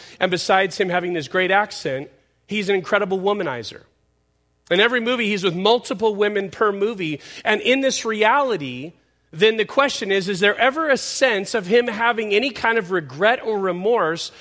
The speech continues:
for living this sexually idolatrous life? And the answer is no. And the answer is also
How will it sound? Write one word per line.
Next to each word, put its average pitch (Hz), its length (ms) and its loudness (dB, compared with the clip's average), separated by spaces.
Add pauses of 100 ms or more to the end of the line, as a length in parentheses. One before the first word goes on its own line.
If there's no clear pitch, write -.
(140)
for 220 180 0
living 220 520 2 (180)
this 202 180 2
sexually 247 600 0
idolatrous 202 680 0
life? 254 520 -6
And 262 160 4
the 294 80 2
answer 285 260 0
is 214 100 -6
no. 320 220 6
And 247 120 2
the 254 120 -2
answer 285 260 -4
is 240 120 -2
also 269 480 2